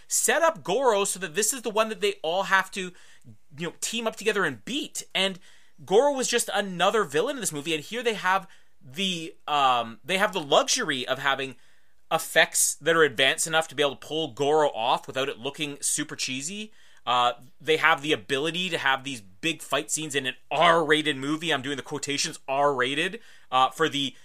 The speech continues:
three minutes of screen time in this movie that this qualifies as an R-rated movie and not almost G-rated. They could have done something, and Goro was just such a du-,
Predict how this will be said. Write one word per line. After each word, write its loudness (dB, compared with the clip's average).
three -2
minutes 2
of 0
screen -2
time 0
in 2
this -6
movie -6
that -8
this -2
qualifies -2
as -10
an -6
R-rated 0
movie -4
and -4
not -2
almost -4
G-rated. -2
They 0
could -2
have -6
done 2
something, -4
and -8
Goro -4
was -8
just -4
such -4
a -6
du-, -10